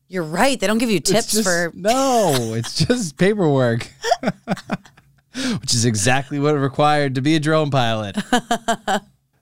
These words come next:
Speaker 2: So drones, I think for a lot of people, they think about the military apparatus of drones, these big, scary, flying, oversized objects. But there's a lot of cute, lovable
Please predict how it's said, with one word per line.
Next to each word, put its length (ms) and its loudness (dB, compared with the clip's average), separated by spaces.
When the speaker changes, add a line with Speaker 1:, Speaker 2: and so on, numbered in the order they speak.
Speaker 2:
So 160 6
drones, 640 2
I 80 2
think 260 -2
for 140 2
a 60 4
lot 260 2
of 80 -4
people, 520 0
they 120 2
think 220 0
about 280 2
the 80 0
military 720 2
apparatus 680 0
of 100 -6
drones, 640 -14
these 200 4
big, 360 2
scary, 640 2
flying, 720 0
oversized 640 2
objects. 560 -2
But 160 -6
there's 160 2
a 60 2
lot 260 4
of 80 -2
cute, 600 0
lovable 800 2